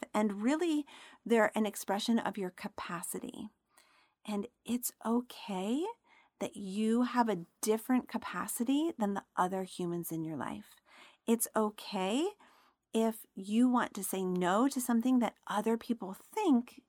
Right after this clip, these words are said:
you should say yes to. If your capacity is low right now in this holiday season,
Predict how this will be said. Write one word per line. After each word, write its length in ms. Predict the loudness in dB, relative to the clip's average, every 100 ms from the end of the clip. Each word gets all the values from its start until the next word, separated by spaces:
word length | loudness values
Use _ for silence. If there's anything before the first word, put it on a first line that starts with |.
| -6
you 120 | -4
should 220 | -2 -6
say 220 | -4 -4
yes 380 | -2 0 0 -2
to. 340 | -6 -8 -8 -10 -14 -20 -20 -6
If 180 | -2 0
your 120 | 0
capacity 600 | 0 -4 0 0 2 0 0
is 140 | -2
low 500 | -4 -2 2 4 4
right 280 | 4 2 2
now 300 | -2 -2 -2
in 220 | 0 -2
this 180 | -2 -4
holiday 360 | -4 -2 -2
season, 560 | -6 -6 -6 0 0 0